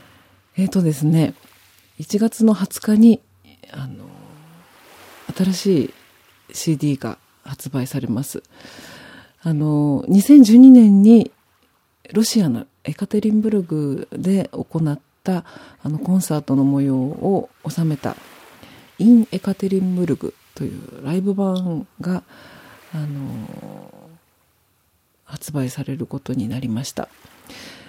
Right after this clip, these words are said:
で、一月二十日に予約を開始して、順次、あの、発送という形になります。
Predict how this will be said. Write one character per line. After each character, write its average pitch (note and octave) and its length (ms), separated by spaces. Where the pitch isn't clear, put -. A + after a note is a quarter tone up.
で、 F#3+ 80
一 E3+ 200
月 A#3+ 300
二 G#3+ 140
十 - 260
日 A#3+ 260
に B3+ 340
予 F3 140
約 E3 400
を C3+ 160
開 C#3+ 220
始 - 280
し - 100
て、 A3 280
順 D#3+ 260
次、 A#2+ 320
あ C3 100
の、 B2 520
発 D3 240
送 B2+ 360
と G#2+ 80
い E2 220
う - 60
形 - 380
に F2 180
な D3 80
り C3 100
ま C3 140
す。 - 200